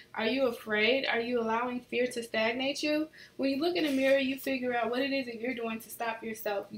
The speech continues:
what it is you're doing to be the opposition in your own life. The Seven of Swords is the opposition in this reading. So what are you doing to, are you the opposition in your own life? Are you doing things to keep, hold your own self back?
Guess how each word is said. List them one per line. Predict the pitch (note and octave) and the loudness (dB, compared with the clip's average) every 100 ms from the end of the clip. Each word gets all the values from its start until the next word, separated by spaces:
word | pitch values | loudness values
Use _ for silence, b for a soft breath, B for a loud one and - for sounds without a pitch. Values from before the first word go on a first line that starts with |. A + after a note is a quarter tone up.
| G#3 | 4
what | D4 | 6
it | C#4+ | 6
is | C4+ A3+ | 0 -2
you're | B3 | -2
doing | C4+ C4 B3+ | 0 0 -2
to | A3+ | -4
be | A#3+ | -4
the | A3 A3+ | -2 -2
opposition | A3+ A3+ A#3 A#3 | -2 -4 -6 -6
in | A3+ G3+ | -6 -6
your | G3 G#3+ | -6 -4
own | G#3+ G#3 | -2 -2
life. | G3+ G#3 - B B - | -4 -8 -12 B B -4
The | A#3 | -2
Seven | A#3 C#4 D#4 | 4 4 4
of | D4 | 0
Swords | - C4 B3+ | 0 -2 -2
is | A#3+ | -4
the | A3+ A3 | -4 -2
opposition | A3 A3 A3+ A#3 G#3 | -2 0 0 0 0
in | G3 | 0
this | G#3 G3+ G#3 | 0 -2 -4
reading. | G2 G2+ A2 - _ _ _ _ _ B B _ | -4 -6 -14 -20 _ _ _ _ _ B B _
So | B3+ | -2
what | A#3+ D4+ | 4 6
are | |
you | E4 C4+ | 6 2
doing | C4 B3 A#3 G#3+ - - | -2 0 0 -2 -4 -8
to, | A#3+ A3+ - | -6 -6 -6
are | - A3 | 0 2
you | B3 C4+ | 2 0
the | C4+ | 0
opposition | C4 C4+ B3+ C4+ C4+ | 0 -2 -2 -2 0
in | C4 | 0
your | B3 A#3 | 0 -2
own | A#3+ A#3+ | -2 -6
life? | A3+ C#4+ D#4 E4+ - - _ _ _ _ _ _ _ _ _ _ - | -6 -2 -2 -4 -10 -20 _ _ _ _ _ _ _ _ _ _ -6
Are | A3+ | -2
you | A#3+ B3+ | -2 0
doing | B3 B3+ B3 | 0 -2 -2
things | B3+ B3 B3+ | -2 -2 -2
to | B3 | -6
keep, | - B3+ - - | -4 -6 -6 -6
hold | A#3+ B3 | -2 -2
your | B3 A3+ | 0 -2
own | A3 C#4+ | -2 -2
self | - D4+ D#4 | -2 -4 -2
back? | D#4 D#4+ E4 - | 0 0 -2 -10